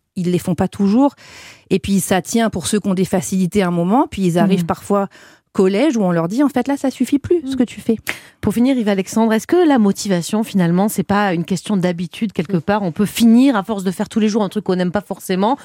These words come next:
Speaker 2: bah, par le faire, euh, même si c'est un peu rebutant, même si, en tout cas, on finit par le faire de façon mécanique. Au bout de combien de temps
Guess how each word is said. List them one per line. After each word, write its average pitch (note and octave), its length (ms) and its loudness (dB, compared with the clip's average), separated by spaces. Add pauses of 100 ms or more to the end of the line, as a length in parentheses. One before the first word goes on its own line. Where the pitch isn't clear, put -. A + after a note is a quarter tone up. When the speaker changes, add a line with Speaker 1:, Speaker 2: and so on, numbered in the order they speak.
(260)
Speaker 2:
bah, F3 100 2
par F#3+ 180 0
le G3+ 100 0
faire, A3+ 320 0
euh, F3+ 180 0 (280)
même G#3+ 160 2
si G3 140 -4
c'est G3 100 0
un F#3 80 2
peu F#3 120 0
rebutant, F#3+ 500 2
même G#3 140 -2
si, G#3+ 200 -4 (240)
en F#3 80 0
tout - 80 -6
cas, A3 80 0
on G#3 80 0
finit A3 200 -2
par F#3+ 100 0
le F#3 80 -2
faire F#3+ 160 -2
de F3+ 60 -6
façon F#3+ 260 -2
mécanique. A3 500 2
Au A#3 60 2
bout G#3+ 100 -2
de B3+ 80 0
combien D4 380 2
de G3+ 60 0
temps B3 220 0